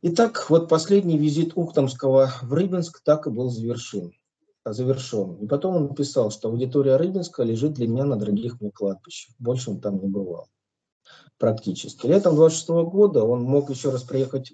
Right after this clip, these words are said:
в Рыбинск, но он ответил так, когда его пригласили туда приехать. Вот эти слова меня очень сильно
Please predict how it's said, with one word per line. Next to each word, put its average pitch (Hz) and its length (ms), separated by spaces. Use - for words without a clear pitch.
в 151 100
Рыбинск, 175 600
но 151 360
он 143 200
ответил 139 480
так, 139 180
когда 117 220
его 120 180
пригласили 135 640
туда 123 240
приехать. 110 600
Вот 120 120
эти 131 200
слова 139 500
меня 123 500
очень 120 320
сильно 117 600